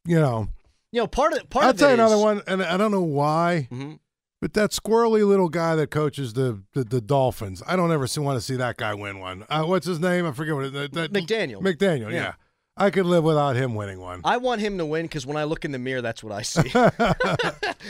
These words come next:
Speaker 1: I'm
Speaker 2: just
Speaker 1: just
Speaker 2: see
Speaker 1: saying.
Speaker 2: scrawny little white guy.
Speaker 1: I'm ju-, uh, but, but it, but, but, but my point is, he's a guy I could live without seeing. But if, if, if,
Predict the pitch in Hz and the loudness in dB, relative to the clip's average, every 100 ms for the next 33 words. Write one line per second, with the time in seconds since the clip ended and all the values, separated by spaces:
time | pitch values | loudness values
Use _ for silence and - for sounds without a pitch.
0 | 269 - 269 262 214 247 240 202 156 202 | -2 4 6 6 6 6 6 6 4 0
1 | 214 214 220 208 208 196 - 226 240 247 | 0 0 -2 0 0 0 0 2 2 2
2 | 240 196 226 208 226 170 196 196 156 170 | 0 0 -2 0 0 2 4 4 4 0
3 | 156 143 160 - _ 135 135 _ _ _ | 0 0 -2 -4 _ -8 -8 _ _ _
4 | _ - 175 165 - 214 190 175 143 - | _ -2 0 4 4 6 2 2 -2 -2
5 | 196 180 175 160 156 156 139 143 147 147 | -4 -2 -4 -2 -2 -2 -2 -2 -2 -2
6 | 135 127 127 113 147 156 139 123 110 135 | -2 -4 -4 -8 -8 -4 -4 -6 -12 -14
7 | 135 170 160 170 156 180 190 156 165 | -4 -2 -2 -4 -4 -2 -2 -2 -4